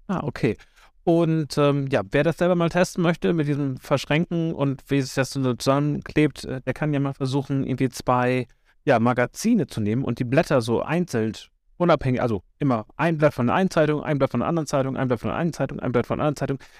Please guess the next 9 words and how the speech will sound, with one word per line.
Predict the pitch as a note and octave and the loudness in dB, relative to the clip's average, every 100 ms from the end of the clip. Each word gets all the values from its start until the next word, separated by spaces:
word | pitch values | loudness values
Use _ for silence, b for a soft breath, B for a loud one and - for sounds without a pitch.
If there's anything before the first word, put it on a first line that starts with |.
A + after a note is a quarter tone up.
| B | B
Der | C3+ | -2
wird | C#3 | -2
feststellen, | - F#3+ - C3+ D3 - b | 0 0 2 2 2 -4 b
dass | C3+ - | 0 0
er | |
die | C3 C3+ C3 _ _ | 0 -2 -2 _ _
mit | C#3 - | -4 -2
den | B2+ | -2
Händen | F#3 A3 A2+ | 0 0 -4